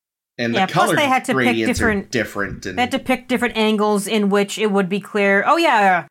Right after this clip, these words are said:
Speaker 2: we swear to God Tim Russ has been here the whole time. Wink, wink,
Speaker 1: Yeah.
Speaker 2: don't you know?"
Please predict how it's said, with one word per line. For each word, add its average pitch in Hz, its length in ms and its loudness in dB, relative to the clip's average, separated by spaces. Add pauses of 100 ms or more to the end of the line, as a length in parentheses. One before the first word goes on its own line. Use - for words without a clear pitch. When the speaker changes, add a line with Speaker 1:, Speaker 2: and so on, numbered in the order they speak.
Speaker 2:
we 285 160 2
swear 359 380 2
to 320 100 2
God 294 400 2
Tim 240 240 2
Russ 226 160 0
has 226 140 0
been 202 160 0
here 202 200 0
the 190 100 2
whole 185 200 0
time. 202 460 2
Wink, 190 280 0
wink, 185 160 0
Speaker 1:
Yeah. 214 200 0
Speaker 2:
don't 190 240 0
you 185 60 0
know?" 180 300 2